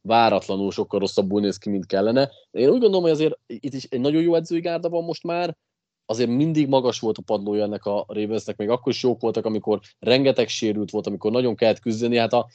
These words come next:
gondoljunk bele, hogy a Bengals, aki megszorította a Chiefs-et, az alig tudta legyűrni a harmadik számú irányítóval felálló Ravens-t. Na, ezek után egy új támadó koordinátorral, ö, egy, reméljük, hogy feltűzelt Lamar Jacksonnal és új fegyverekkel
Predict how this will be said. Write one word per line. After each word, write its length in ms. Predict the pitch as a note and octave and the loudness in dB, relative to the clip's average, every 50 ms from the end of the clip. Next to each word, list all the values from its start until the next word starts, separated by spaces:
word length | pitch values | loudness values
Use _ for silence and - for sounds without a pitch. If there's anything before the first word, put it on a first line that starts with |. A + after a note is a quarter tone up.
| _ _ _ - | _ _ _ 0
gondoljunk 380 | C3 D3 D3+ C3 B2 A#2+ A#2 | 2 2 4 4 4 4 6
bele, 180 | A#2 C3+ C3 A#2+ | 4 4 4 4
hogy 140 | A2+ A2 A2 | 2 0 -2
a 40 | |
Bengals, 440 | G2 F#2+ B2 B2 B2+ B2 A#2 A2 - | -2 -2 -2 -2 -2 -2 -2 -4 -4
aki 160 | - - - | -8 -10 -8
megszorította 640 | A#2 A#2+ A#2+ - - - A#2 G#2+ G2+ G#2+ F#2 - A2+ | -8 -8 -8 -8 -10 -12 -12 -10 -8 -8 -6 -4 -2
a 60 | G#2+ | -4
Chiefs-et, 580 | F#2+ - - G#2+ G2+ - - - B2+ B2+ B2+ - - - _ | -2 -2 -4 -4 -4 0 4 4 4 4 4 0 -12 -20 _
az 160 | - - - - | -14 -14 -6 0
alig 300 | - C#3 D3+ D3+ A#2+ - | 2 4 4 4 2 0
tudta 300 | - - C3 - - A#2 | -2 -6 -4 -2 0 2
legyűrni 440 | A2 A#2 A2+ A2 A#2+ A#2+ A#2+ A#2 A2+ | 2 2 2 2 0 0 0 0 0
a 80 | G#2 G2 | 0 0
harmadik 380 | A2 A#2+ A#2 A2 G#2+ G2 G2 | 0 0 -2 -2 -2 -4 -6
számú 300 | - - - G#2 G2 G2+ | -6 -6 -6 -6 -4 -4
irányítóval 640 | G#2 G#2 G#2+ G2 G2 F#2 - G#2+ G2+ G2+ G2 G2 F#2+ | -2 -2 -2 -4 -6 -6 -6 -6 -4 -4 -4 -4 -6
felálló 440 | - - A2+ G#2+ G2+ G2 F#2+ F#2+ F#2+ | -6 -4 -2 0 0 0 -2 -2 -4
Ravens-t. 360 | F#2+ G2 G2+ A2 B2 A#2+ - - _ _ _ _ _ | -2 -2 0 0 -2 -2 -4 -8 _ _ _ _ _
Na, 120 | - F#2 - | -16 -8 -4
ezek 260 | - D3 E3 F#3+ D3 | 0 2 2 2 2
után 460 | - D3+ C#3 - D3+ C#3 C#3 C#3 C#3+ - | 0 -2 -2 0 0 2 2 2 0 -2
egy 160 | - A2 A2+ | -4 -4 -2
új 140 | B2 C#3+ C#3 | 0 0 2
támadó 380 | - C3+ B2+ B2 A#2 G#2+ G#2 | 2 0 0 0 0 -2 -4
koordinátorral, 920 | - - G#2+ G#2 F#2 G2 G2 F#2 F2+ - - F#2 F2+ E2+ E2 D#2+ D#2+ E2 E2+ _ _ _ _ _ _ _ _ | -4 -4 -6 -6 -6 -6 -8 -8 -8 -8 -8 -6 -6 -4 -6 -6 -8 -10 -12 _ _ _ _ _ _ _ _
ö, 440 | - F#2 F#2+ F#2+ F#2+ F#2 F#2 F2+ F2 - - | -8 -6 -4 -4 -4 -4 -4 -6 -6 -6 -6
egy, 380 | G2+ G2+ G2+ F#2+ F2+ - - _ _ _ _ _ - | -6 -4 -4 -4 -6 -10 -16 _ _ _ _ _ -2
reméljük, 720 | - G#2+ B2 C3+ D3+ D3 C#3+ C#3 C3+ B2+ B2 A#2 A#2 - | 4 6 8 8 8 8 8 8 6 6 4 2 0 -2
hogy 380 | - A2 G#2 G2 - - - _ _ _ _ _ | 0 0 0 0 -2 -8 -18 _ _ _ _ _
feltűzelt 640 | - - A2 A2 A2+ - - G#2+ G2 A2 G2+ F#2+ - | 0 2 2 2 2 0 -4 -6 -4 -2 -4 -4 -4
Lamar 300 | A2 G#2 G#2 G#2 G2 F#2+ | -4 -4 -4 -4 -6 -6
Jacksonnal 580 | E2+ G#2 F#2+ - - - G2+ F#2+ F2+ F2+ F2+ F2+ | -6 -8 -8 -8 -10 -10 -8 -8 -6 -4 -4 -4
és 120 | F2+ - | -4 -4
új 140 | A#2+ A#2 A2 | -4 -4 -2
fegyverekkel 840 | - - G#2 G#2 G#2+ B2 C3 C3 B2+ - - D3 D3 D3 D3 C#3 - | 0 0 2 2 4 4 4 4 2 2 2 2 4 4 2 0 -4